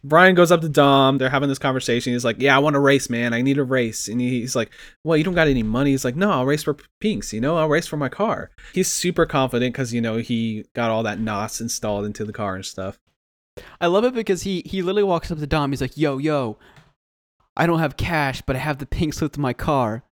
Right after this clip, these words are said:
Speaker 2: So check, it's like this. I lose, the winner takes my car. Clean and clear. But if I win, I take the case and I take the respect." And everyone's just like,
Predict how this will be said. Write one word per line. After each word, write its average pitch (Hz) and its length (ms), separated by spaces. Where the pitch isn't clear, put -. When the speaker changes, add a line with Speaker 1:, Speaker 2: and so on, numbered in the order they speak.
Speaker 2:
So 170 120
check, - 320
it's - 140
like - 180
this. - 480
I 165 140
lose, 190 380
the 170 80
winner 170 180
takes - 280
my 143 160
car. 135 540
Clean 185 240
and 160 80
clear. 143 480
But 139 100
if 139 140
I 202 160
win, 123 420
I 139 120
take 143 200
the - 60
case - 540
and 120 120
I 110 40
take 165 260
the - 60
respect." - 760
And 156 80
everyone's 170 440
just 202 200
like, 196 160